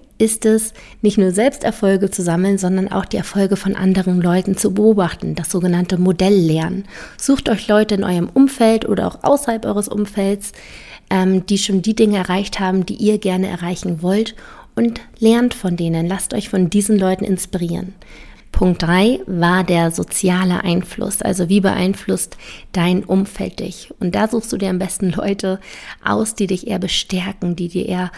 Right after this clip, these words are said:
positiv zusprechen, die eher optimistisch anstatt pessimistisch sind, weil du dadurch einfach auch das Gefühl bekommst,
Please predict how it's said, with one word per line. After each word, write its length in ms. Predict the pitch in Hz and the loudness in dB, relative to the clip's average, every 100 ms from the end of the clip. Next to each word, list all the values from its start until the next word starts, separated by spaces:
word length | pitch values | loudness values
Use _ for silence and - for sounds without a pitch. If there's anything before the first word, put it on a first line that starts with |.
| - - - | -18 -20 -10
positiv 640 | - 240 247 220 214 208 - | 0 2 4 2 -2 -6 -6
zusprechen, 640 | - 202 - - 185 190 | -2 -2 -2 -6 -2 0
die 60 | 190 | 2
eher 220 | 185 - | 2 0
optimistisch 920 | - - - 202 214 - 214 208 - | -4 -2 2 2 2 -2 -2 -2 -2
anstatt 440 | 185 - 185 175 - | -4 -4 -4 -6 -2
pessimistisch 760 | 226 - 202 202 202 220 185 | 0 2 2 0 0 -2 -2
sind, 340 | - 180 185 - - - - | 0 0 0 -2 -14 -20 -2
weil 120 | 180 | 2
du 100 | 175 | 2
dadurch 460 | 165 165 185 180 196 | 2 2 0 0 0
einfach 260 | 175 196 | 0 0
auch 140 | 196 - | -2 -2
das 260 | 175 - | -2 -2
Gefühl 300 | - - 185 | -6 2 4
bekommst, 600 | 185 - 196 185 - - | 4 -2 -2 -2 -2 -8